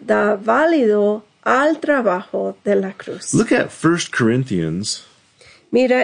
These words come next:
Speaker 1: en Primero de Corintios
Speaker 2: fifteen,
Speaker 1: quince,
Speaker 2: verses, um, seven and eight.
Speaker 1: Versículos
Speaker 2: Or
Speaker 1: siete,
Speaker 2: seventeen and eighteen, sorry.
Speaker 1: versículos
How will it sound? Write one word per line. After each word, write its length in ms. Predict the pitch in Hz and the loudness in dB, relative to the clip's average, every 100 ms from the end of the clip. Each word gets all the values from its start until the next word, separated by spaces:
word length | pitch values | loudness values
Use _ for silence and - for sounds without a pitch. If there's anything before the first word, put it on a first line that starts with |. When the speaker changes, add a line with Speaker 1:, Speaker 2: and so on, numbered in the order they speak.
| 233 | 2
Speaker 1:
en 120 | 226 | 0
Primero 560 | 208 202 214 220 262 | 0 2 2 4 4
de 120 | 285 302 | 2 0
Corintios 920 | 302 285 214 202 202 226 269 - - | 0 2 2 0 0 -2 0 -4 -10
Speaker 2:
fifteen, 920 | - 160 156 - - 160 113 95 151 151 _ - | -2 0 0 -4 -4 0 0 0 -2 -6 _ -4
Speaker 1:
quince, 600 | 202 214 208 269 330 359 _ _ - | 0 0 0 0 0 -2 _ _ -4
Speaker 2:
verses, 640 | 98 127 - 117 107 - - _ _ _ _ _ _ _ _ _ | 0 2 2 2 2 -2 -6 _ _ _ _ _ _ _ _ _
um, 200 | 110 95 | -2 0
seven 480 | 87 - 131 127 120 | 0 0 2 2 2
and 140 | 110 98 | 2 2
eight. 280 | 87 69 - - - - _ _ _ _ | 0 -4 -12 -20 -20 -20 _ _ _ _
Speaker 1:
Versículos 720 | 226 220 - 220 233 220 214 208 | 0 2 0 0 2 2 2 2
Speaker 2:
Or 100 | 208 | 2
Speaker 1:
siete, 140 | 247 | 2
Speaker 2:
seventeen 600 | - 147 160 - - 127 | 2 2 0 -2 -4 -2
and 100 | 101 | 0
eighteen, 400 | 107 85 - 76 | 0 -2 -6 -12
sorry. 380 | 73 60 53 - _ _ _ _ _ _ - | -10 -12 -14 -18 _ _ _ _ _ _ 0
Speaker 1:
versículos 880 | 226 214 - 226 240 233 226 226 | 0 0 -4 0 2 4 2 -2